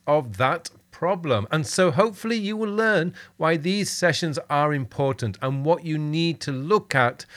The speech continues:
so you create a plan for the week that is manageable,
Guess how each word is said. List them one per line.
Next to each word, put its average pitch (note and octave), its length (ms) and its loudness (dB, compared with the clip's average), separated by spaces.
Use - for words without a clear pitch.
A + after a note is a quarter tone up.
so - 160 -4
you D3 300 2
create C#3 580 -2
a A#2+ 100 -2
plan C#3+ 460 -2
for - 160 -8
the A2+ 120 -2
week D#3+ 500 -2
that - 180 -10
is F3+ 140 -6
manageable, C#3 720 2